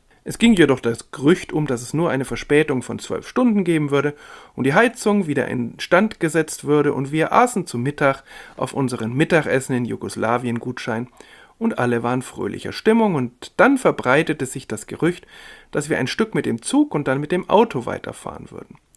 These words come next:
Also packten alle zusammen und zogen sich warme Sachen an. Wir fuhren mit großem Trara zum nächsten Bahnhof Pythio, wo griechische Offiziere an Bord kamen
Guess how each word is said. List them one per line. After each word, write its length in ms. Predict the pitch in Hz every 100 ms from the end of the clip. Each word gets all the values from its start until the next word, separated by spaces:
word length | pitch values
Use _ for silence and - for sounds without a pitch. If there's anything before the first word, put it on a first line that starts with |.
| _ _ _ _ _
Also 200 | 139 131
packten 320 | 147 147 143
alle 260 | 151 190
zusammen 420 | 180 139 127 160 156
und 160 | 143
zogen 240 | - 92 127
sich 240 | 156 -
warme 240 | 92 131
Sachen 320 | 156 104 - -
an. 140 | - _
Wir 100 | 160
fuhren 240 | - 277
mit 120 | 226 -
großem 400 | 190 233 - -
Trara 500 | - 113 120 160 180
zum 160 | 139
nächsten 360 | 123 113 - 113
Bahnhof 520 | 117 151 165 156 -
Pythio, 680 | - 160 - 175 202 240 247 - - _
wo 220 | 131 123
griechische 480 | 117 196 185 170 139
Offiziere 560 | - 107 - 131 151 165
an 160 | 160
Bord 260 | 156 151 -
kamen 440 | 147 139 147 147